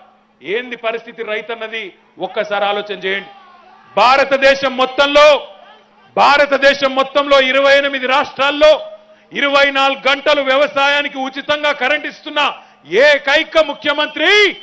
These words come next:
కేసీఆర్ మాత్రమే. ఆయన తప్ప ఎవరు లేరు ఈ దేశంలో ఇరవై నాలుగు గంటలు రైతన్నలకు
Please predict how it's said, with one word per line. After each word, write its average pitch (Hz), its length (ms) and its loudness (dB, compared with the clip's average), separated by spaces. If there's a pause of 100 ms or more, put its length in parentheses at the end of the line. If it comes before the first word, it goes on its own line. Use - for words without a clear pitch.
(260)
కేసీఆర్ 330 1080 2 (1160)
మాత్రమే. 233 640 -4 (380)
ఆయన 208 240 -6
తప్ప 202 240 -6
ఎవరు 214 340 -4
లేరు 202 260 -8
ఈ 196 100 -12
దేశంలో 196 560 -12 (220)
ఇరవై 277 280 0
నాలుగు 269 260 -2
గంటలు 240 220 -8
రైతన్నలకు 226 680 -6